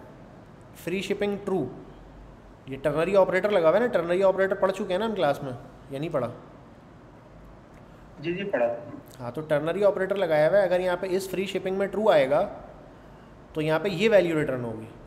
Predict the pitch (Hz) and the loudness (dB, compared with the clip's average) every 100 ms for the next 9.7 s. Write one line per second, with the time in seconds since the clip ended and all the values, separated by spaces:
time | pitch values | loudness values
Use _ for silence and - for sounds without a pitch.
0 | 147 170 220 214 180 131 127 131 143 143 | -2 0 2 0 0 -2 -2 -2 -2 -2
1 | 143 135 127 131 127 - - - - - | -4 -8 -10 -12 -18 -20 -20 -20 -20 -20
2 | - 135 147 202 - 170 185 208 214 208 | -14 -8 -6 -6 -2 0 0 -2 -2 -2
3 | 208 190 190 202 208 208 208 240 226 180 | -2 -4 -4 -4 -2 -4 -2 0 2 2
4 | - 156 - 180 180 151 175 - 202 196 | 0 -4 -6 -4 0 0 0 -4 -6 -6
5 | 202 185 160 156 165 156 156 175 180 165 | -6 -6 -8 -10 -8 0 0 0 -4 -4
6 | 135 123 117 139 - 147 135 127 123 123 | -6 -8 -8 -8 -10 -12 -10 -12 -12 -14
7 | - - 185 208 208 151 196 - - 214 | -18 -6 -2 -2 -2 -4 -4 0 0 0
8 | 214 220 233 208 208 202 - - 190 - | -2 -6 -6 -4 -6 -8 -12 -12 -12 -4
9 | 202 202 196 170 165 165 156 | -2 -2 -2 -4 -4 -2 -2